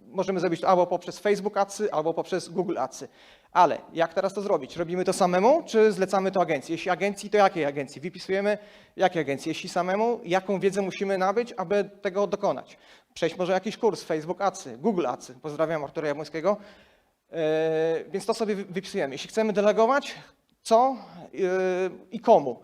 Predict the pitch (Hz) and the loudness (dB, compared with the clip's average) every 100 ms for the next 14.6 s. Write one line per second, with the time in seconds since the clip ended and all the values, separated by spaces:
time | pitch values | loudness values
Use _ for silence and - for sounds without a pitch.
0 | - - _ 156 165 185 208 208 208 196 | -18 -20 _ -6 -2 2 2 2 0 0
1 | 180 202 202 202 208 180 - 139 131 135 | 0 2 2 0 0 -2 -2 -6 -6 -6
2 | 147 - 254 254 202 190 202 185 160 156 | -8 0 2 2 -4 -8 -2 -2 -2 -6
3 | 185 185 185 170 160 - 175 170 143 143 | -8 -8 -6 -8 -6 -8 -6 -6 -4 0
4 | 196 302 - - _ _ 165 160 170 165 | 0 -2 -6 -20 _ _ -8 -6 -4 -2
5 | 269 220 190 180 175 165 - - _ 175 | 0 0 0 0 2 0 -4 -20 _ -2
6 | 143 160 262 220 - 175 - 359 403 - | 2 2 0 -2 -2 -4 0 0 0 -8
7 | _ _ _ _ _ _ _ _ _ 185 | _ _ _ _ _ _ _ _ _ -2
8 | 180 180 156 160 156 151 147 160 175 156 | 0 0 0 2 2 0 -2 -6 -6 -4
9 | 180 233 254 214 185 175 175 - _ - | -2 -2 0 -2 -4 -8 -10 -16 _ -2
10 | 175 202 - - - 156 139 110 _ _ | 0 0 -2 -8 0 0 -2 -8 _ _
11 | _ _ 160 160 165 151 131 117 139 185 | _ _ -2 -2 -2 -4 -6 -8 -6 -4
12 | 190 - 185 240 - - - - 175 185 | -4 -2 2 2 0 -8 -10 -2 0 2
13 | - 180 - 160 226 196 151 151 165 156 | 0 -4 -6 -4 -2 0 0 -2 -6 -6
14 | 160 147 170 165 160 247 | -8 -6 -4 0 2 0